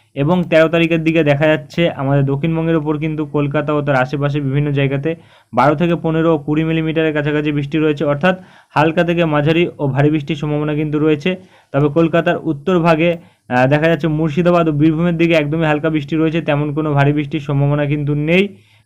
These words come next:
এবং এরই সাথে কিন্তু, আহ, বাংলাদেশের ময়মনসিংহ, সিলেট এবং রংপুর সাইডে আমাদের উত্তরবঙ্গের ওপর ভারী বৃষ্টি রয়েছে, যেটা তেরো তারিখের দিকেও থাকছে। কন্টিনিউয়াসলি যদি আমরা বৃষ্টি দেখি তাহলে কিন্তু চোদ্দ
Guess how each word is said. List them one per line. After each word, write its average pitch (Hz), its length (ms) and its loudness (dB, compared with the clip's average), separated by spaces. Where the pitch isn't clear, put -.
এবং 196 240 4
এরই 196 220 4
সাথে 208 300 2
কিন্তু, 190 300 2
আহ, 147 420 6
বাংলাদেশের 175 520 2
ময়মনসিংহ, 170 680 2
সিলেট 175 420 2
এবং 160 320 2
রংপুর 156 420 2
সাইডে 165 420 2
আমাদের 143 320 2
উত্তরবঙ্গের 170 580 0
ওপর 170 280 0
ভারী 143 240 2
বৃষ্টি 151 280 -2
রয়েছে, 165 380 0
যেটা 151 200 -2
তেরো 139 220 0
তারিখের 147 340 -2
দিকেও 151 200 0
থাকছে। 147 400 -2
কন্টিনিউয়াসলি 196 600 2
যদি 180 200 4
আমরা 170 180 2
বৃষ্টি 160 320 0
দেখি 160 240 2
তাহলে 151 260 2
কিন্তু 151 220 -2
চোদ্দ 147 240 -4